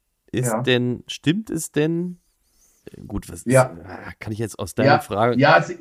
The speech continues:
Speaker 2: ja, ja, sie ist schwerer. Ja, sie ist schwerer. <laughs>
Speaker 1: Al-, äh,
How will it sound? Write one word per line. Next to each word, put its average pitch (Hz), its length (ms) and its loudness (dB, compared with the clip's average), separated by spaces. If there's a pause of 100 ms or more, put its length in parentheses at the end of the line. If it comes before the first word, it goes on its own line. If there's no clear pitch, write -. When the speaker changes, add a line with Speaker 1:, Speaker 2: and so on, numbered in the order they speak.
Speaker 2:
ja, 156 420 4
ja, 151 260 8
sie 165 120 2
ist 160 120 2
schwerer. 117 500 4
Ja, 143 180 6
sie 135 120 0
ist 131 160 -2
schwerer. 104 480 -2 (840)
<laughs> - 880 0 (540)
Speaker 1:
Al-, 110 220 0 (100)
äh, - 80 -6